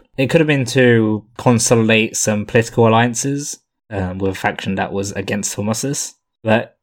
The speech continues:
it's more like that it was to cover for the fact that he was essentially guilty of the same things that, uh, Formosus was accused of, as Formosus had made Stephen the bishop, and when he became pope,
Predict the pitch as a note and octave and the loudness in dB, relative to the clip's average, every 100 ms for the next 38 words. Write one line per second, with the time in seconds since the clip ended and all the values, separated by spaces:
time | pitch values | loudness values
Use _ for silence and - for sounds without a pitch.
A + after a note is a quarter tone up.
0 | _ - A#2+ - D3+ C#3+ A#2 A#2 A#2 A2 | _ -8 -2 2 4 4 4 2 2 0
1 | A#2 - B2 A2 - A#2 A2 A2+ - - | -2 4 4 4 4 6 6 4 0 -12
2 | A2+ - A2+ G2 G#2 G#2 - _ _ - | -8 -2 -2 0 -2 -2 -4 _ _ -2
3 | A2 A2 G#2 G2 - _ _ _ - - | -2 0 -2 -2 -10 _ _ _ -8 0
4 | F3 - C#3+ C3+ C#3 - A#2 A2 B2 A#2 | 0 2 2 6 4 4 2 2 2 2
5 | B2 A#2+ A2+ A2+ F#2+ _ _ - A#2+ A2+ | 2 2 2 0 -2 _ _ -6 -4 0
6 | A#2+ A2 - A2 G#2 - D#3 E3 G#3 A3+ | 0 0 -2 -6 -6 2 2 4 0 0
7 | - _ _ A2+ G#2+ G#2 G#2 - - _ | -6 _ _ 2 4 6 4 2 -6 _
8 | - - B2 B2+ B2+ A#2 A#2+ A#2 A2+ G2 | -18 -2 2 2 2 0 2 4 2 2
9 | - B2 A2 G2+ G2 - A2+ - _ - | 0 2 2 0 -2 -6 -12 -12 _ 0
10 | D3+ - G#2 - - _ A2 G#2 G#2+ G#2 | 0 2 0 -2 -10 _ 2 2 2 0
11 | A#2 B2 A2 A#2 G#2+ A2 G#2+ F3 C3+ - | 2 2 4 2 2 2 2 4 4 2